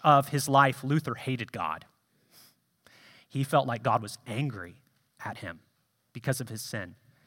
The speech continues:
He thought God's righteousness was against him. Uh, but then Luther rejoiced when he discovered that through Christ, God's righteousness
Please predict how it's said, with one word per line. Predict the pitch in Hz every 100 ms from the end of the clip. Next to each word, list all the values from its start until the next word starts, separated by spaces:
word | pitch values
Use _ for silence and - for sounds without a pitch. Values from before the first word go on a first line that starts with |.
| _ _
He | -
thought | 151 175 -
God's | 165 160 135
righteousness | 135 170 196 - 156 - 160 139 -
was | 135 139 139
against | - 127 113 143 160 -
him. | - 104 - _ _ _ _ _ _ _ _ _ _ _ _ _ _ _ _ _ _ _ _ _ _ _ _
Uh, | 117
but | 117 131
then | 156 170
Luther | 156 147 139 131 123 127
rejoiced | 123 120 127 143 139 -
when | 123
he | 117 131 - -
discovered | 127 - 143 156 127 98 98 101 - - - _
that | - 135 - _ _ _ _
through | - 170 185 208
Christ, | 208 - 202 175 117 - - - _ 139
God's | 151 160 185 185 -
righteousness | 135 151 180 - 135 - 135 117 113 -